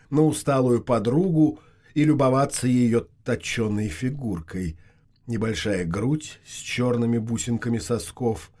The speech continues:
длинные ноги с еще узкими бедрами, тонкие руки и худенькая шея.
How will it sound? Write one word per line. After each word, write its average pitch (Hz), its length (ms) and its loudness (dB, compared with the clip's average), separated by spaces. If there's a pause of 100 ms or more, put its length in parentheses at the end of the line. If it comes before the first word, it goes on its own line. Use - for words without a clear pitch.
(340)
длинные 127 640 2
ноги 117 540 0 (320)
с - 120 -18
еще 131 380 2
узкими 127 440 -2
бедрами, 120 680 0 (460)
тонкие 117 480 0
руки 160 340 0
и 160 200 -2
худенькая 135 680 0
шея. 90 640 -4